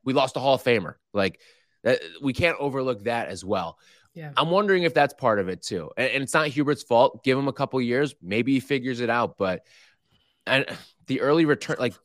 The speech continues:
Speaker 1: you, like, Hubert needs to succeed. He needs to, because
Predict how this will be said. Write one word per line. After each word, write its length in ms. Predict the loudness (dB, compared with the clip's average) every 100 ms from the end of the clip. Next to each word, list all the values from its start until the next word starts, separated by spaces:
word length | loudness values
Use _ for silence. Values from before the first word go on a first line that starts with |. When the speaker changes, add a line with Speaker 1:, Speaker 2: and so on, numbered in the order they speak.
| -10
Speaker 1:
you, 280 | -6 -4 -6 -6
like, 160 | -6 -6
Hubert 460 | -2 2 4 2 _ -12
needs 360 | -4 0 0 -2
to 80 |
succeed. 580 | -8 -8 -8 -8 -8 -12 _ -12
He 140 | -6
needs 420 | -4 -2 -2 -6
to, 260 | -8 -10 -10 -8
because 460 | -4 0 0 -2